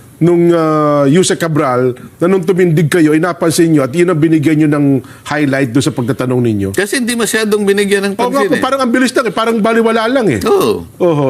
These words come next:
Speaker 1: na para ba, ito niya, may nag-text nga, tapos
Speaker 2: Pero yung implikasyon nun, hindi, hindi diniscuss.
Speaker 1: Kaya ho,
Speaker 2: Kaya
Speaker 1: nabigyan
Speaker 2: nga,
Speaker 1: ng highlight.
Speaker 2: kaya ako, kahapon ba yun nung nag-hearing kami?
Speaker 1: Nung
Speaker 2: Ang
Speaker 1: isang araw, Wednesday po ata yun.
Speaker 2: Oo, eh, ang una kong,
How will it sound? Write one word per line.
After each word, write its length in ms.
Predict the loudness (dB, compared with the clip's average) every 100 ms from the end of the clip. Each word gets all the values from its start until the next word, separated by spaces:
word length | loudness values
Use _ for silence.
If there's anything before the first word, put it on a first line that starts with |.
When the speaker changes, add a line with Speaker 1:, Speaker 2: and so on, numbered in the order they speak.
| -2
Speaker 1:
na 100 | -2
para 260 | -2 -2
ba, 120 | 0 0
ito 160 | 0 -2
niya, 260 | 0 0
may 160 | 0 0
nag-text 360 | -2 -2 -6 -4
nga, 100 | -4
tapos 460 | -4 -4 -4 -6 -4
Speaker 2:
Pero 240 | -2 0
yung 200 | 0 0
implikasyon 580 | -2 -2 -4 -6 -2 -2
nun, 140 | 0 0
hindi, 420 | 0 0 0 0
hindi 180 | 0 0
diniscuss. 680 | 0 -2 -2 -4 -6 -8 -4
Speaker 1:
Kaya 340 | -2 0 -2
ho, 120 | 0 0
Speaker 2:
Kaya 240 | 0 -2
Speaker 1:
nabigyan 180 | -2 -2
Speaker 2:
nga, 80 | -2
Speaker 1:
ng 100 | -2
highlight. 180 | -2 -2 -2
Speaker 2:
kaya 160 | -2 -4
ako, 200 | -4 -2 0 0 -2 -10 -20 -20 -20 -20 -20 -20 -20 -20 -20 -20
kahapon 420 | -10 -6 -4 -2 0
ba 140 | 2
yun 160 | 0 0
nung 380 | 0 2 2 2
nag-hearing 400 | 2 2 0 0
kami? 380 | -2 -2 -2 0
Speaker 1:
Nung 160 | 0
Speaker 2:
Ang 20 |
Speaker 1:
isang 140 | 0 -2
araw, 240 | -2 0
Wednesday 400 | 0 0 0 0
po 100 | 0
ata 240 | -2 -2 -2
yun. 160 | 0
Speaker 2:
Oo, 240 | 0 -2 -2
eh, 120 | -4
ang 160 | -2 0
una 260 | 2 2
kong, 260 | 0 -2